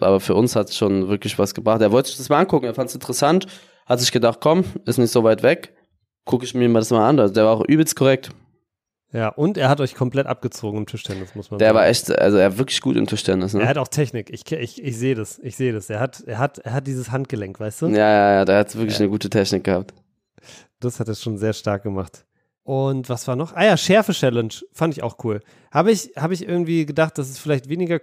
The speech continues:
Speaker 2: cool ist, weil man es irgendwie schon kannte. Aber wie, wie Marc es gemacht hat, sehr geil. Sehr
Speaker 1: Mhm.
Speaker 2: geil, muss ich sagen. Mit diesem Schätzen und so war schon sehr cool. Wer hat da eigentlich die, die schärfste, äh, abgekriegt?
Speaker 1: Willi, Mussi und ich und es war echt hart.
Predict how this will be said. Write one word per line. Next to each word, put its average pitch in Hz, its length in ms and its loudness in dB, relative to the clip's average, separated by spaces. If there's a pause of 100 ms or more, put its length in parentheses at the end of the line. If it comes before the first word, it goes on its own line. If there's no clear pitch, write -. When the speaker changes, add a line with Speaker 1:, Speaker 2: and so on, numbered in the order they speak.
Speaker 2:
cool 175 140 -4
ist, 151 80 -6
weil 143 80 -4
man 135 80 -6
es - 80 -10
irgendwie 139 180 -6
schon 127 180 -10
kannte. 175 380 -6
Aber 156 300 2
wie, 156 280 0
wie 135 100 -2
Marc 147 280 2
es - 100 -12
gemacht 151 300 -2
hat, 127 180 -4
sehr 107 220 -6
geil. 98 260 -10 (440)
Sehr 120 280 2
Speaker 1:
Mhm. 123 60 2
Speaker 2:
geil, 92 120 -4
muss 101 180 -12
ich - 60 -16
sagen. 104 200 -6
Mit 104 120 -10
diesem 107 140 -10
Schätzen 180 460 -2
und 151 160 -4
so 151 400 0 (840)
war 117 200 -2
schon 117 160 -6
sehr 104 160 -6 (100)
cool. 98 240 -6 (480)
Wer 131 240 -2
hat 180 80 -2
da 175 60 0
eigentlich 139 160 -2
die, 120 680 -2
die 120 80 -10
schärfste, 123 720 -2
äh, 113 400 -2
abgekriegt? - 640 -12 (760)
Speaker 1:
Willi, 135 340 4
Mussi 131 320 4
und 110 100 4
ich 113 180 4
und 101 60 4
es 95 140 0
war - 240 0
echt - 260 2
hart. 90 300 0